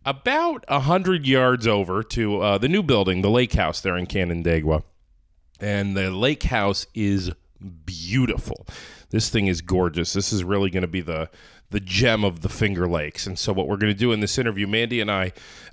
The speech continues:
uh, are just gonna catch up as friends, but then, uh, a lot towards the end of the interview, a little at the beginning, but mostly towards the end of the interview, you're gonna hear Mandy give a real nice little preview of, uh, the Lake House and everything we can expect, because they are opening soon, just about a month from now,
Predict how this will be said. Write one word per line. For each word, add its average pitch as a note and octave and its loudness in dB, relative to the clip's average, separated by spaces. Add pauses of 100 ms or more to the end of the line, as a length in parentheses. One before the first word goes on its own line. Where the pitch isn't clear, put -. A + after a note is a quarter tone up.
uh, G#2 2
are G#2+ 6
just D#3+ -2
gonna E3+ 2
catch - 2
up C3+ 0
as G#2+ -2
friends, B2 -2
but A2 -2
then, C3 0
uh, G2+ -4
a A2 2
lot C#3 0
towards C3 0
the A2+ 4
end G3 2
of E3 2
the A2 2
interview, F#2 0
a - -4
little D#4 2
at E3 0
the D3 -2
beginning, A2+ 0
but G2 -2
mostly C3+ 0
towards A2+ -2
the G#2+ 2
end A2+ 0
of G#2 -2
the G2+ 0
interview, F#2 0 (400)
you're A#2+ 0
gonna C3 2
hear A#2 2
Mandy A2 2
give G2 0
a G2+ 2
real G2+ 2 (180)
nice A#2+ 0
little G2+ 0
preview G2+ 2
of, F2+ 2 (640)
uh, F2+ -4
the G#2 0
Lake G#2 2
House - -2
and G2+ 0
everything G2+ 2
we G2 2
can F#2+ -2
expect, - -2
because F#2+ -2
they A2+ 4
are A2+ 4
opening G2 2
soon, F2 -2
just - -8
about F#2 2
a F2 0
month E2+ -2
from F2+ -4
now, D#2 -2